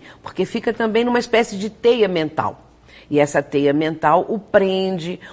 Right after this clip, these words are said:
o prejudica, até que ele consiga, então, eh,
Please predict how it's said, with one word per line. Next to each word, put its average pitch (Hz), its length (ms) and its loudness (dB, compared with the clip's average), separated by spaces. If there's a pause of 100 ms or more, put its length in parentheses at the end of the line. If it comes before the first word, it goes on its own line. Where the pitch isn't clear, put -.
o 202 100 -4
prejudica, 165 920 -4 (180)
até 151 240 -2
que 156 120 -6
ele 170 100 -6
consiga, 175 760 -6
então, 160 540 -4 (260)
eh, 139 280 2